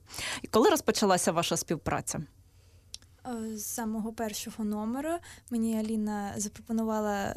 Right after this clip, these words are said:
Speaker 2: намалювати, е, самого, е, Левка спочатку. Я дуже хвилювалася, але, ну, це така нагода, і я була дуже рада цьому.
Speaker 1: І, е, спів-, співпраця, тобто вже скільки триває років?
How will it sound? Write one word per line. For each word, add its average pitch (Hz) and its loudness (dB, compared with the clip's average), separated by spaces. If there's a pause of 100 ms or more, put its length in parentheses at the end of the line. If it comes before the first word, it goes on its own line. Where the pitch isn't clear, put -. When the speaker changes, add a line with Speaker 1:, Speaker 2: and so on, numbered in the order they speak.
Speaker 2:
намалювати, 226 6 (380)
е, 226 6
самого, 226 6 (160)
е, 226 0
Левка 214 2
спочатку. 330 0 (340)
Я 226 8
дуже 226 4
хвилювалася, 226 2
але, 220 4 (580)
ну, 220 8 (240)
це 233 4
така 226 4
нагода, 233 6
і 226 4
я 226 6
була 226 4
дуже 233 4
рада 214 4 (340)
цьому. 208 2 (640)
Speaker 1:
І, 196 4
е, 175 4 (280)
спів-, 175 0
співпраця, - 4
тобто 196 2
вже 185 4
скільки 220 2
триває 190 4
років? 180 -2